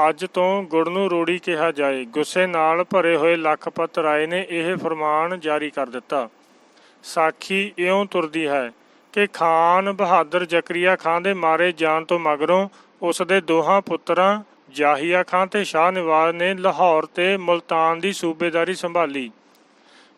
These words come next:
ਕੁਝ ਸਮਾਂ ਮਗਰੋਂ ਸ਼ਾਹ ਨਵਾਜ਼ ਨੇ ਯਾਹੀਆ ਖਾਨ ਨੂੰ ਮਾਰ ਕੁੱਟ ਕੇ ਦਵਲ ਦਿੱਤਾ ਤੇ ਆਪ ਨਵਾਬ ਬਣ ਕੇ ਬੈਠਾ।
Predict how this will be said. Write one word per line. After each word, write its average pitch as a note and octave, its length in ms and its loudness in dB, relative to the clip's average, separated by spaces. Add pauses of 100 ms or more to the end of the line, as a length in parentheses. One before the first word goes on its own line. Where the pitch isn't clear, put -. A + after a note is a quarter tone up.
ਕੁਝ F3 280 0
ਸਮਾਂ G3 380 2
ਮਗਰੋਂ F3+ 440 0
ਸ਼ਾਹ E3+ 320 2
ਨਵਾਜ਼ E3 500 2
ਨੇ F#3+ 180 -2
ਯਾਹੀਆ D#3+ 580 0
ਖਾਨ E3 400 0
ਨੂੰ G#3+ 300 -2 (360)
ਮਾਰ D#3+ 440 4
ਕੁੱਟ F3 300 -4
ਕੇ G3 200 0
ਦਵਲ D#3+ 380 0
ਦਿੱਤਾ C3+ 400 -2 (380)
ਤੇ G#3+ 240 2
ਆਪ E3+ 420 4
ਨਵਾਬ E3+ 600 4
ਬਣ E3+ 240 -2
ਕੇ F#3 160 -2
ਬੈਠਾ। C3+ 480 -2